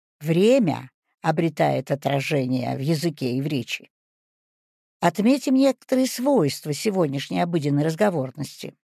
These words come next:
Растворяются стилистические и фонетические особенности разных слоёв общества.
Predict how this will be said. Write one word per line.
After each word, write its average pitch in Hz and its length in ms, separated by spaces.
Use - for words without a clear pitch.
Растворяются 302 800
стилистические 233 1080
и - 20
фонетические 233 840
особенности 190 640
разных 185 360
слоёв 180 420
общества. 175 580